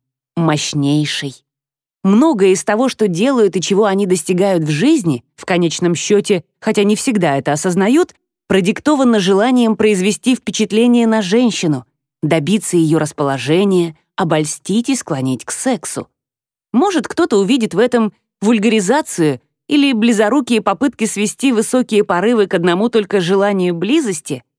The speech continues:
и тем не менее, в пользу этого утверждения есть горы свидетельств. К чему бы ни прилагала руку эволюция путем естественного отбора, все было ради размножения.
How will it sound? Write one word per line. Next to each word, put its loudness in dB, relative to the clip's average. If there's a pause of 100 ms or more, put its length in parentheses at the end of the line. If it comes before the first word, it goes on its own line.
(360)
и -2
тем -2
не -2
менее, 2 (200)
в -20
пользу 0
этого 0
утверждения 2
есть -2
горы 0
свидетельств. -4 (1000)
К -12
чему 2
бы 4
ни 4
прилагала 2
руку 2
эволюция -2 (180)
путем 2
естественного 0
отбора, -2 (300)
все 0
было 2
ради 0
размножения. -2